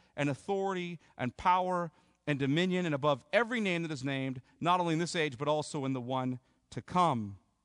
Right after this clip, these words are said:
In other words, I'm praying that the Lord Jesus and God the Father would give you a spirit of rev-, revelation and wisdom so that you would know these things, so you'd be brought to mind the gospel. Look at chapter three now of Ephesians and verse sixteen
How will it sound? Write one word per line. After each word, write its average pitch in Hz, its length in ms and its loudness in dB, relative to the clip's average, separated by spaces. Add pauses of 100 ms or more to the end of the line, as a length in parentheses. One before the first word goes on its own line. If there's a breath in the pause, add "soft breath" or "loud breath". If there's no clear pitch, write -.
(400 soft breath)
In 170 80 0
other 262 160 4
words, 196 320 4 (200 soft breath)
I'm 240 220 6
praying 240 560 4
that 208 220 6 (180 soft breath)
the 190 80 2
Lord 220 260 4
Jesus 220 460 2
and 196 100 0
God 214 260 8
the 196 80 0
Father 226 500 4 (160 loud breath)
would 170 160 0
give 240 160 4
you 233 140 2
a 196 40 4
spirit 240 300 2
of 180 120 0
rev-, 220 260 4
revelation 208 680 0
and 160 160 0
wisdom 175 440 2 (140 soft breath)
so - 160 2
that 208 80 0
you 233 160 4
would 247 140 4
know 254 240 8
these 208 300 0
things, 117 720 -2 (300 soft breath)
so 226 120 -6
you'd 240 100 0
be 240 80 2
brought 226 320 6
to 226 80 0
mind 226 300 6
the 214 40 0
gospel. 185 640 4 (160 soft breath)
Look 202 200 0
at - 80 -6
chapter 190 420 0
three 202 340 -4
now 170 240 4
of 135 80 -2
Ephesians 147 640 -4 (260 loud breath)
and 165 160 2
verse 180 200 4
sixteen 180 800 0